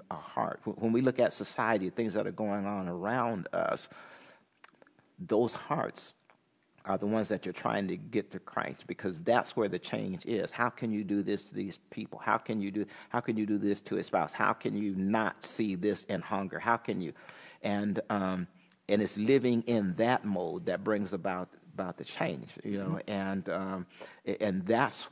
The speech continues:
Speaker 1: what he's literally doing here. He's showing that I can change. Th-, this is what, this is what Christianity is all about. It's loving people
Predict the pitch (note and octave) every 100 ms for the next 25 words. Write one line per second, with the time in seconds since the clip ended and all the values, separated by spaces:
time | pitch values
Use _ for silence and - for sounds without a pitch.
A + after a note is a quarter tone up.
0 | - A#2 - A2 F#2 G#2+ B2 A2 G2+ F2+
1 | F#2+ G2 F#2+ B2 F2 F2+ F2+ - B2 F2+
2 | E2 E2 - F#3 - - A#2 G#2 - -
3 | - - - - - - - D3+ D3+ A2
4 | - G#2+ - - F2+ G2+ E3+ - A#2 -
5 | - - G#2 - - G2 F#2+ F#2 F#2+ F2+
6 | F#2 F2+ E2+ G2+ - F#2 G2 G2 F#2+ B2
7 | A#2+ A2 G2 - _ _ - - B2+ -
8 | C#2